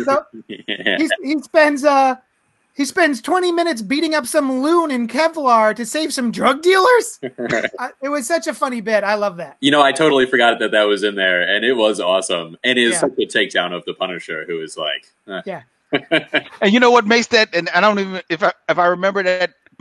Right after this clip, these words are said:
Speaker 3: um, box, um, right, correctly, what makes it, sells it is that Plastic Man is, you know, he's Plastic Man. He's all extended. You're like, "What? Do you even listen?"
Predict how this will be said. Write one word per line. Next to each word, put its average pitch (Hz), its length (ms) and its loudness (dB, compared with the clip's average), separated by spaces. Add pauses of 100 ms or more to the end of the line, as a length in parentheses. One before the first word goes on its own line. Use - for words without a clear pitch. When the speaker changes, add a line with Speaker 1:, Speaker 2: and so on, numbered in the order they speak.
Speaker 3:
um, 127 760 -4
box, 151 580 -4 (1500)
um, 131 340 0
right, 147 340 -2
correctly, 180 540 -6 (440)
what - 200 -2
makes 196 280 0
it, 196 140 0 (120)
sells - 380 2
it 156 160 -2
is 147 120 -4
that 151 260 0 (600)
Plastic 240 440 2
Man 170 340 0 (140)
is, 208 320 -2
you 285 120 -2
know, 220 200 2
he's 294 160 -2
Plastic 196 520 0
Man. 175 200 0
He's 226 180 0
all 190 260 4
extended. 196 600 0
You're 277 100 -4
like, 330 180 2
"What? 359 440 4
Do 339 80 -2
you 370 140 2
even 359 240 -2
listen?" 349 360 -4